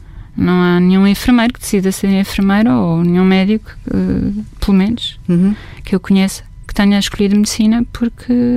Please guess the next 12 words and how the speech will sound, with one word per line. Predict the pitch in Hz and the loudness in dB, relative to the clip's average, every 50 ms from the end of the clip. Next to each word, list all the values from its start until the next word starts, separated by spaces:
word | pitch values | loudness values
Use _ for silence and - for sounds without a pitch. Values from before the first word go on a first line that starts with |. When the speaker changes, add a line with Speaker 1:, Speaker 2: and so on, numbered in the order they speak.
| 247 240 | 0 0
Speaker 1:
ganha | 233 240 240 240 240 | 2 2 2 4 4
muito | 247 254 247 254 - - | 4 4 2 0 0 0
dinheiro. | 320 285 254 233 - - - | 0 2 2 0 -4 -4 -2
Alguns | 247 240 208 190 190 196 220 233 - | 0 2 2 2 2 2 0 -2 -4
provavelmente | - - - 202 196 196 190 185 190 190 190 196 196 196 202 202 - - - 214 196 202 - 220 208 | -10 -8 -6 -4 -2 0 0 0 2 2 2 2 2 0 0 -2 -4 -4 -4 -2 0 0 0 0 0
ganham, | 196 190 196 196 208 233 262 | 2 2 2 4 4 4 4
mas | 254 226 202 - | 2 2 0 -2
também | - - - - | -2 -2 0 0
trabalham | 175 - 190 196 196 196 202 208 | -2 -2 -2 -2 0 0 0 2
muito, | 208 226 269 302 294 - - | 2 4 4 2 0 -2 -2
não | - 208 208 | -2 0 0
é? | 214 220 | 0 -2